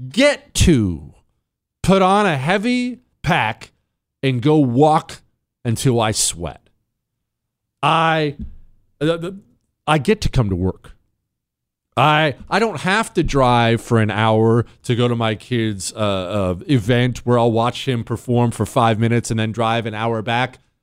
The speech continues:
I get to, I get to listen to a podcast, whatever podcast I want, for an hour each way in a climate-controlled car. I know that's hokey and lame. I,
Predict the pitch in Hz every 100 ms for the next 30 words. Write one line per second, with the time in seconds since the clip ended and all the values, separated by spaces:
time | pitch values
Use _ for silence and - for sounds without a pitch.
0 | _ _ 135 151 185 180 139 131 156 262
1 | - - - 139 117 113 135 131 - _
2 | - 262 320 202 196 - 220 254 254 277
3 | 294 - 156 131 170 185 208 - 220 208
4 | 220 208 226 226 226 170 - 131 - 175
5 | 143 98 - 160 - 185 131 - _ _
6 | 160 151 - 156 165 185 196 190 185 160
7 | 170 151 - 107 78 - _ _ _ _
8 | _ _ _ 131 139 160 190 185 - -
9 | 127 127 147 147 117 104 107 113 117 123
10 | _ 120